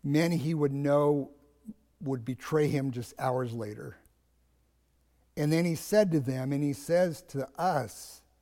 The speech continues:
"Now you, as my followers, do the same. Now you go and be a servant."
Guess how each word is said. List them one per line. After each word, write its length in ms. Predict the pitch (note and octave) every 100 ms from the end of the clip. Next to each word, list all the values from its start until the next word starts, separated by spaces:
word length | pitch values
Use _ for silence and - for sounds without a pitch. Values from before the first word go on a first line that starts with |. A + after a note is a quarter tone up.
| _ _ _ _ _ -
"Now 160 | D3
you, 580 | D3+ C#3 F3 A3 G3+ D#3+
as 160 | C#3+ B2
my 200 | C#3+ C3
followers, 880 | - D#3+ E3+ D#3 C3+ A#2 A2 - - _ _ _ _ _ _ _
do 140 | D#3+ D3
the 80 |
same. 540 | B2 - D3 B2 G2+ F#2+ _ _ _ _ _ _ _ _ _ _ _ _ _ _ _ _ _ _ -
Now 120 | D3
you 380 | C#3+ C#3+ G#3 F3+
go 580 | B2+ D#3+ F3+ D3+ F#2+ - _ _ _ _ _ _ _ _ _ _ _ _ -
and 120 | B2+
be 160 | C3 C#3+
a 60 |
servant." 560 | A2 - C#3+ A#2+ G2+